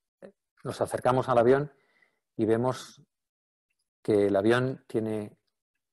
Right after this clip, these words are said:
unas superficies de mando bastante significativas en tamaño. Los alerones, de hecho, se incrementó su tamaño respecto del Jack cincuenta. Tanto el, eh, timón de dirección como el timón de profundidad,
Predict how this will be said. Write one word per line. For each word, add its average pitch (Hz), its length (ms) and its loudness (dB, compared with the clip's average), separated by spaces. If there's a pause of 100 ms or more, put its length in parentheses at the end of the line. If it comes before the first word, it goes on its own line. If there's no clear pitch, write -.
(300)
unas 107 180 -8
superficies 104 540 -4
de 98 80 -6
mando 98 540 -4 (180)
bastante 98 1200 -6
significativas 104 720 -4
en 104 100 -8
tamaño. 107 360 -4
Los 101 220 -6
alerones, 101 480 0
de 101 120 2
hecho, 107 340 -2 (400)
se - 220 -2
incrementó 101 500 0
su - 120 -12
tamaño 104 340 -2
respecto 98 580 -2
del 92 240 -2
Jack 107 220 2
cincuenta. 113 580 -4 (600)
Tanto 107 600 2
el, 98 380 0
eh, 95 220 -2
timón 101 260 -4
de 98 100 -2
dirección 98 360 -4
como 98 220 -6
el 85 60 -10
timón 104 280 -2
de 95 60 -2
profundidad, 101 680 -2